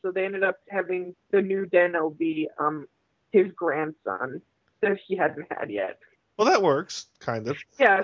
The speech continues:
Speaker 1: so, I mean, it worked, it worked, it was pretty believable and everything.
Speaker 2: Well, I, all I remember about Kamen Rider is the aborted attempt to bring it here.
Speaker 1: Yeah, there were
Speaker 2: With
Speaker 1: two,
Speaker 2: the fur-,
Speaker 1: actually.
Speaker 2: with, with the Furby.
Speaker 1: What?
Speaker 2: There was, like, a,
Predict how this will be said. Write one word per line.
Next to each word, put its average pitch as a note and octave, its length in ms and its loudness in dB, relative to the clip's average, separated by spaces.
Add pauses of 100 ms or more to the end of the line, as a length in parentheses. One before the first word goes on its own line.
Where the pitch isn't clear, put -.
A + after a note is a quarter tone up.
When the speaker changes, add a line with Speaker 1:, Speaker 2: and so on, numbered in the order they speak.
Speaker 1:
so, A#3+ 140 6
I A#3+ 60 6
mean, C4 160 -2
it B3+ 100 0
worked, D4 340 -4
it C4 80 2
worked, D4+ 400 -4
it C#4 60 -4
was D4 180 -2
pretty D#4+ 180 2
believable G3 680 0
and D#3 200 -8 (180)
everything. D#3 580 -4 (400)
Speaker 2:
Well, A3 260 4 (500)
I, D3 120 4
all E3 200 6
I F#3 100 6
remember D#3 320 -2
about B2+ 140 -2
Kamen A#2+ 260 -4
Rider G#2 460 -2
is G2 560 -6 (140)
the G2 340 0
aborted G#2 540 4
attempt F#2+ 400 -4
to F#2 60 -8
bring F2+ 220 -6
it E2+ 100 -6
here. F2 300 -4 (960)
Speaker 1:
Yeah, C4+ 420 6
there A#3 120 4
were B3 100 0
Speaker 2:
With G#3 140 6
Speaker 1:
two, D#4+ 80 -2
Speaker 2:
the C#3 80 4
fur-, D3 260 6
Speaker 1:
actually. C#3+ 160 0
Speaker 2:
with, C3 220 0
with B2 180 -4
the B2+ 80 -4
Furby. F#2 580 -2 (680)
Speaker 1:
What? F#4+ 580 -6 (260)
Speaker 2:
There C#3 80 4
was, C3 100 2
like, C3+ 140 4
a, A#2 160 -2